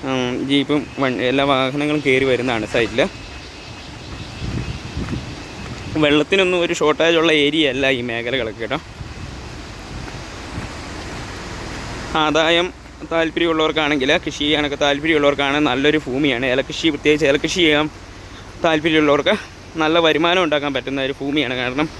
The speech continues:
ഓവറായിട്ടൊന്നും വെയിലേക്കുന്ന സ്ഥലമല്ല ഈട്ടിത്തോപ്പ് എന്ന് പറയുന്ന സ്ഥലം. അപ്പം താല്പര്യമുള്ളവർ കോൺടാക്ട് ചെയ്യുക.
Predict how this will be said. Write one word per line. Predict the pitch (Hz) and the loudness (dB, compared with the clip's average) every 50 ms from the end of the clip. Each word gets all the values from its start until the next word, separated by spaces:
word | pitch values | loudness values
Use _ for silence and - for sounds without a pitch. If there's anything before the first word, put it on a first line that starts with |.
| - - - - - - - - - | -14 -14 -14 -14 -14 -16 -6 4 6
ഓവറായിട്ടൊന്നും | 151 156 160 170 170 170 165 175 165 170 160 | 6 8 8 8 6 6 4 4 2 2 2
വെയിലേക്കുന്ന | 160 165 160 175 196 196 185 165 165 170 165 165 156 | 4 4 4 6 6 4 4 4 2 0 0 0 -2
സ്ഥലമല്ല | - 151 135 135 147 151 143 135 131 135 127 135 - - | 0 0 2 4 4 4 4 4 2 2 0 -2 -2 -2
ഈട്ടിത്തോപ്പ് | 127 131 123 - 143 131 139 147 131 147 | -4 -4 -2 -4 -2 0 0 0 0 0
എന്ന് | 147 143 | 0 0
പറയുന്ന | 135 120 117 127 123 | 0 0 0 -2 -4
സ്ഥലം. | - - - 120 117 143 214 214 - - - - - - - - - - - - - - - | -2 0 0 2 4 2 2 0 -4 -12 -14 -14 -14 -14 -14 -16 -16 -16 -14 -14 -14 -14 -10
അപ്പം | - - 143 156 160 - | -2 0 0 0 2 2
താല്പര്യമുള്ളവർ | 151 135 139 143 135 151 165 165 156 151 151 160 | 2 2 2 0 2 2 2 4 4 4 2 2
കോൺടാക്ട് | 147 147 135 131 131 135 135 - - 156 | 2 0 0 2 2 0 0 0 0 0
ചെയ്യുക. | 139 113 117 139 196 | 2 2 2 2 0